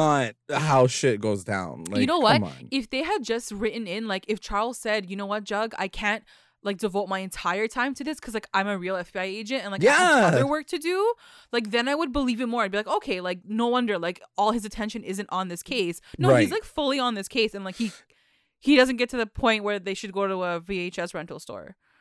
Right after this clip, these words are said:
Speaker 1: Charles took this long, but whatever. Moving on. Um, so then it cuts to Reggie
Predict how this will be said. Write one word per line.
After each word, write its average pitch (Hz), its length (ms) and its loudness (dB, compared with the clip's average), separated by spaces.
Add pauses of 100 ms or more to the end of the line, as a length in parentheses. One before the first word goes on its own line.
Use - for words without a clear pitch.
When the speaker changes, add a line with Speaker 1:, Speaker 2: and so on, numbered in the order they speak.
(160)
Speaker 1:
Charles 107 460 2
took - 220 -6
this - 200 -8
long, 95 340 -8
but 92 220 -6
whatever. 76 480 -12 (960)
Moving 90 260 -6
on. - 220 -20 (1000)
Um, 110 380 0
so 127 160 -2
then 147 160 2
it 196 100 0
cuts - 360 0
to 156 200 2
Reggie 113 560 0